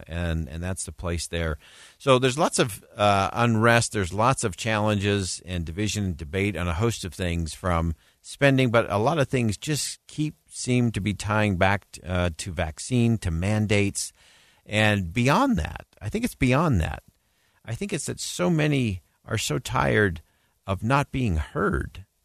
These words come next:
or valued or being told by elected officials or, uh, government bureaucrats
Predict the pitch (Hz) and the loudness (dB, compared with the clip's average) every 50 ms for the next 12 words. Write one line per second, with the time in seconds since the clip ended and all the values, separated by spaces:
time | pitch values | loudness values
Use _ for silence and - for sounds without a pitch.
0 | _ _ - 101 98 87 80 101 107 131 170 170 131 87 - - - - - _ | _ _ -4 -2 -2 0 0 2 4 4 6 6 4 2 0 -4 -8 -14 -20 _
1 | _ _ _ _ _ _ _ _ _ _ _ - 113 113 110 110 110 107 98 107 | _ _ _ _ _ _ _ _ _ _ _ -2 2 4 4 6 4 4 2 0
2 | 131 139 139 131 - - - 139 151 165 165 156 143 117 107 92 104 104 104 101 | 0 0 0 -2 -4 -4 -2 -2 0 0 0 0 -2 -2 -2 0 0 2 2 2
3 | 98 98 95 98 95 85 - _ _ _ - 110 113 131 143 139 - 147 127 120 | 2 0 0 -2 -4 -6 -8 _ _ _ -8 -4 0 0 0 -2 -2 -6 -6 -6
4 | - - 151 143 - - 104 80 - - - - - - _ _ _ _ _ _ | -6 -6 -6 -6 -4 -4 -4 -6 -6 -8 -16 -20 -20 -20 _ _ _ _ _ _
5 | _ _ - 113 113 107 104 101 95 92 87 80 73 - _ _ _ _ _ - | _ _ -2 0 2 4 4 4 4 4 2 0 -2 -8 _ _ _ _ _ -10
6 | 98 90 87 87 120 127 139 135 127 123 113 90 82 107 131 135 127 117 - - | -6 -6 -2 2 2 2 4 4 2 2 0 -2 -2 -2 0 0 0 -2 -4 -2
7 | 104 92 85 92 - - | 0 0 0 0 -2 -6